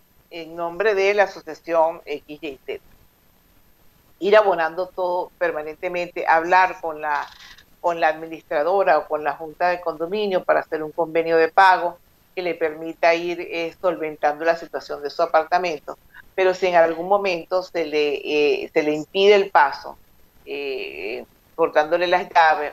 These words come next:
usted que, eh, puede intentar una acción de amparo, un recurso de amparo, porque no, no necesita ser propietario para poder defender el derecho constitucional que tiene al libre tránsito.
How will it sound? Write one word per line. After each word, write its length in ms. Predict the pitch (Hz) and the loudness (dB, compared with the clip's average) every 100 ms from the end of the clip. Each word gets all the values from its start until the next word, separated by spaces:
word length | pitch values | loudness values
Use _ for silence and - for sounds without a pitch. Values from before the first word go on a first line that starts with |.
| - | -12
usted 300 | 165 - 151 - | -20 -10 -10 -6
que, 380 | 185 190 240 220 | -2 2 2 0
eh, 360 | 180 170 165 156 147 - | -2 -2 -2 -4 -8 0
puede 160 | 196 233 | 6 6
intentar 500 | 240 226 208 220 180 | 6 0 4 4 4
una 180 | 160 165 | 0 -2
acción 360 | - 185 180 | -2 -6 0
de 80 | 180 | 0
amparo, 480 | 165 - 180 151 151 | 0 6 6 6 0
un 80 | 156 | -4
recurso 380 | 160 165 - | -12 -14 -2
de 60 | 185 | 0
amparo, 480 | 170 - 180 151 143 _ _ _ _ _ - | 0 4 4 4 -4 _ _ _ _ _ -8
porque 460 | 165 147 170 165 | -8 -6 -6 -4
no, 200 | 165 190 196 - | 2 2 2 -2
no 180 | 196 202 | 0 2
necesita 560 | 226 226 220 220 170 | 0 -2 -6 -2 -2
ser 240 | - 165 - | 2 2 4
propietario 720 | 185 - 170 - 180 156 151 | 0 2 0 6 6 6 0
para 300 | 151 151 147 | 4 4 4
poder 480 | 147 151 151 165 - | 2 2 2 0 -4
defender 680 | 196 190 170 160 180 170 147 _ _ _ | -4 -2 -6 2 6 6 2 _ _ _
el 140 | 151 156 | -2 0
derecho 420 | 165 160 160 196 | 2 2 0 2
constitucional 760 | 196 190 - - - 151 143 - | 2 0 -12 -14 -4 4 4 4
que 120 | 170 | -4
tiene 320 | - 185 165 | 0 0 4
al 160 | 151 147 | 2 2
libre 300 | 151 147 151 | 0 -2 -2
tránsito. 380 | 139 117 123 | 2 2 0